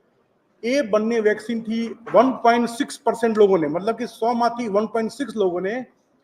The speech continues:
હાર્ટ એટેક, માયોકાર્ડાઇટિસ અને પેરીકાર્ડાઇટિસ, મતલબ કે હૃદયના મસલ્સમાં સોજો અને હૃદયના કવરિંગમાં શોષો, જેનાથી કે જીવ પર જતું રહે એવું કોમ્પ્લિકેશન, અ, થતું હતું. Now most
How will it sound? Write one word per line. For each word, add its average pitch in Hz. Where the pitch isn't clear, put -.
હાર્ટ 214
એટેક, 220
માયોકાર્ડાઇટિસ 208
અને 208
પેરીકાર્ડાઇટિસ, 170
મતલબ 185
કે 190
હૃદયના 226
મસલ્સમાં 220
સોજો 220
અને 185
હૃદયના 214
કવરિંગમાં 233
શોષો, 165
જેનાથી 202
કે 214
જીવ 165
પર 202
જતું 180
રહે 208
એવું 220
કોમ્પ્લિકેશન, 185
અ, 170
થતું 165
હતું. 127
Now 196
most 226